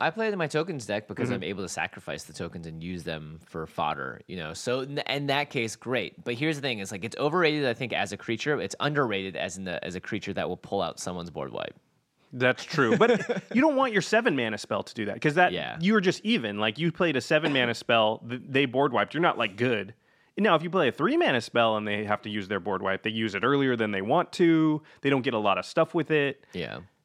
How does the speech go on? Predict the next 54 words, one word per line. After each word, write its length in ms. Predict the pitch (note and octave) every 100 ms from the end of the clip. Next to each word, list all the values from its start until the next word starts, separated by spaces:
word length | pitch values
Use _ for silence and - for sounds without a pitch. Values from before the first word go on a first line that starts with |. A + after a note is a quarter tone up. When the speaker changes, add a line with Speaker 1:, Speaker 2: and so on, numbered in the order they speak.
| _
Speaker 2:
That's 220 | E3+ F3+
fine. 440 | - E3+ D3+ G#2+ G2+
But 220 | A#2+ - -
on 280 | D3+ D3 C#3 -
turn 200 | G#3+ A3
seven 320 | - E3+ E3+
or 120 | C3
eight, 200 | G3 -
like, 160 | B2 B2
that's 220 | C3+ -
when 160 | D3 C#3
you're 140 | B2+
probably 300 | - B2+ A#2+
built 280 | A2 A#2+ B2
out, 240 | C#3 C#3
you're 140 | A2+ A2
in 100 | G#2
green. 440 | A#2+ D3 A2+ A2 - - _ -
You're 120 | B2
not 200 | F3 -
trying 200 | C3 B2+
to 60 | G2
draw 460 | A2 G#2+ A2+ A#2
out, 300 | F#2+ B2 G#2+ - _ _ _
uh, 300 | B2+ G#2 F2 C#2
board 300 | A#2 A#2 D3
wipes 240 | F2+ F#2
very 180 | - F2
much 200 | E2+ -
at 60 | F2+
that 120 | E2
point. 220 | - - _ -
Speaker 1:
Yeah. 180 | D#2 - -
So 160 | - E3
I 60 |
think 160 | F3+ F3+
this 80 | D#3+
card's 260 | E3 C#3
overrated. 480 | B2 A#2 A2+ G#2+ G#2+
I 120 | G#2
don't 120 | A#2 A#2+
think 140 | A#2+
it's 120 | A2
a 60 | G#2
slam 340 | - G#2 G2+
dunk 240 | G2 F#2+ F#2
card 240 | F#2+ F2+
in 80 | F2
every 280 | F2+ F2+ F2
green 380 | - F2+ F2+ F2
deck 240 | F2+ E2+
that 140 | - -
you 80 |
play. 460 | E2+ - F2 E2 D#2